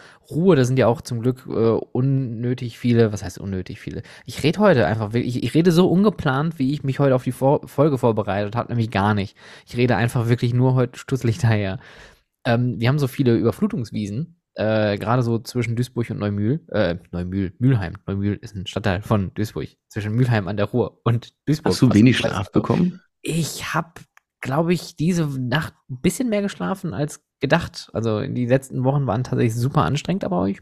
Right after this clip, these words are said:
Speaker 1: auch heute bin ich eigentlich gut drauf. V-, v-, vielleicht ist das mein Problem. <laughs>
Speaker 2: So meinst du, das ist gut drauf.
Speaker 1: <laughs> Ja,
Speaker 2: Gut,
Speaker 1: ja.
Speaker 2: dann, dann,
Speaker 1: Nee.
Speaker 2: dann frage ich jetzt mal nicht weiter.
Speaker 1: Auf jeden Fall sind, ist da alles voll und überschwommen und bei uns auch in Essen-Stehle unten, da ist alles an Fläche ausgenutzt. Also, ähm, die, die Ruhe ist überall.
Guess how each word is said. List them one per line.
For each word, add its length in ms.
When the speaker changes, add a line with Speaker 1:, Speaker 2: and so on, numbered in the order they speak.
Speaker 1:
auch 220
heute 240
bin 100
ich 80
eigentlich 180
gut 160
drauf. 380
V-, 200
v-, 200
vielleicht 220
ist 120
das 140
mein 140
Problem. 320
<laughs> 60
Speaker 2:
So 280
meinst 340
du, 40
das 180
ist 120
gut 240
drauf. 240
Speaker 1:
<laughs> 40
Ja, 120
Speaker 2:
Gut, 100
Speaker 1:
ja. 140
Speaker 2:
dann, 160
dann, 180
Speaker 1:
Nee. 200
Speaker 2:
dann 100
frage 300
ich 40
jetzt 180
mal 100
nicht 180
weiter. 440
Speaker 1:
Auf 140
jeden 140
Fall 180
sind, 120
ist 200
da 80
alles 340
voll 540
und 200
überschwommen 500
und 140
bei 80
uns 200
auch 220
in 200
Essen-Stehle 540
unten, 320
da 200
ist 100
alles 420
an 200
Fläche 320
ausgenutzt. 640
Also, 340
ähm, 400
die, 240
die 100
Ruhe 240
ist 100
überall. 400